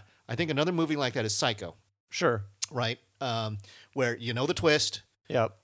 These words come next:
Speaker 1: Um, and you know that, you know, the bathroom scene is so infamous, but what you're doing, y-,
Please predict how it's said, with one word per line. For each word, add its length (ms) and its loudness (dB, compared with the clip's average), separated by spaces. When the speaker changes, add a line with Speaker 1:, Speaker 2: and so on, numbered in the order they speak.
Speaker 1:
Um, 500 -2
and 540 -4
you 80 -6
know 220 0
that, 200 -6
you 80 -8
know, 80 -4
the 80 -6
bathroom 360 -2
scene 180 -4
is 120 -4
so 340 0
infamous, 400 -6
but 180 0
what 220 0
you're 100 -6
doing, 420 -4
y-, 120 -10